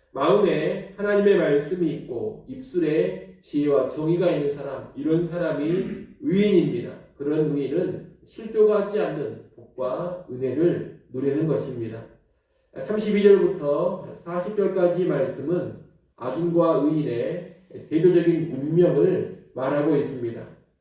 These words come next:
악인들은 의인들을 엿보아서 늘 죽이려고 합니다.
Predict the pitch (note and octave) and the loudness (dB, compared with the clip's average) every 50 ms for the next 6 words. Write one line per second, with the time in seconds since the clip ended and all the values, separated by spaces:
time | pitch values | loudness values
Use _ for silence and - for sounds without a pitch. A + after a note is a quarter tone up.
0 | _ _ _ _ - - - - - - - - F3+ G#3 G#3+ G#3+ G#3+ F#3+ F3 F#3+ | _ _ _ _ -20 -20 -20 -20 -20 -20 -10 -6 0 2 4 4 6 6 6 6
1 | G3+ G3 - - A#2 A2 - C#3+ D#3+ G3+ G#3+ G#3+ G#3+ G3+ G#3+ G#3 F#3+ E3 D3 - | 6 4 2 -2 -4 -6 -2 0 2 2 4 4 6 6 8 8 8 6 4 2
2 | - F3 E3+ D#3+ D#3 D3 C#3+ C#3 C#3 - C#3+ C#3+ C#3+ D3 E3+ F#3+ G#3 - - - | 2 2 2 2 2 0 -2 -4 -6 -4 -4 -2 0 0 0 0 -2 -4 -6 -10
3 | - - - - - D#3 D#3+ F#3 F#3 F#3 F3+ F3 F3+ F#3 F3 - - - C3 B2 | -14 -18 -16 -12 -8 -4 -2 0 4 4 4 4 4 4 2 0 -2 -4 -8 -8
4 | A#2 G#2+ - - | -10 -12 -14 -18